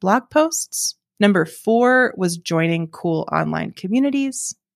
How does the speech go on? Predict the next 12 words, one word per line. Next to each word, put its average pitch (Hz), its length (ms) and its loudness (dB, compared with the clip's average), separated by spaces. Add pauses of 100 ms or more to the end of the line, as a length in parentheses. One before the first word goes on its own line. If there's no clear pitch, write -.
Number 175 280 4
five 247 720 2
was 180 180 -2 (140)
growing 175 420 2
my 170 140 0
list, 165 440 -2 (140)
email 190 320 6
list 151 380 -4
with 185 160 -4
free 160 400 -4
lead 220 260 -4
magnets. 240 640 -2